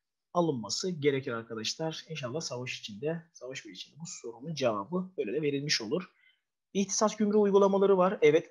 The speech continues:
ihtisas gümrüğü uygulamaları her ürün için farklı farklı değerlendirilir. Özellikle seri No yüz beş var arkadaşlar biliyorsunuz. Aslında ihtisas gümrüğü uygulamaları aslında bir tarife önlemi gibi düşünün. Bir tarife zorlaması gibi düşünün. Adına ne koyarsanız koyun, bazı tarifelerdeki eşyaları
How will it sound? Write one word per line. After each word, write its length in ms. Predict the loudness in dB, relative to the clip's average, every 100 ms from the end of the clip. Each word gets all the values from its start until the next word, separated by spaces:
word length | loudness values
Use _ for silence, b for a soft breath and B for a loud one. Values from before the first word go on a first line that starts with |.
| -6 -6 -8
ihtisas 400 | -8 -4 -4 -4
gümrüğü 180 | -4 -2
uygulamaları 480 | 0 0 2 0
her 520 | -2 -2 0 0 -4 -14
ürün 220 | -10 -8
için 200 | -10 -12 -2
farklı 300 | -2 -2 -6
farklı 320 | -6 -2 0
değerlendirilir. 800 | 2 2 0 -4 -4 -2 -2 -4 _ _ _ _ -4
Özellikle 380 | 0 0 0 -4
seri 340 | 0 2 2
No 120 | 2
yüz 240 | 0 -2 0
beş 200 | 0 0
var 80 | -8
arkadaşlar 500 | -8 -10 -8 -10 -10
biliyorsunuz. 440 | -12 -10 -6 -2
Aslında 260 | 0 2 2
ihtisas 340 | 0 0 -2
gümrüğü 180 | -2 0
uygulamaları 600 | 0 2 0 0 0 0
aslında 380 | 0 -2 -2 0
bir 160 | 0 0
tarife 320 | 0 0 -2
önlemi 300 | -6 -4 -6
gibi 140 | -8
düşünün. 320 | -12 -14 -12
Bir 160 | -12 -8
tarife 360 | 0 0 0 2
zorlaması 500 | 2 2 -2 -8 -8
gibi 140 | -12
düşünün. 220 | -16 -8 -2
Adına 160 | 0
ne 140 | -2 -4
koyarsanız 420 | -6 -8 -12 -20
koyun, 380 | -10 -8 -8 -14 _ _ -4
bazı 300 | -2 -2 -4
tarifelerdeki 680 | -10 -12 -12 -12 -12 -4
eşyaları 560 | -2 -2 -4 -2 -2 -2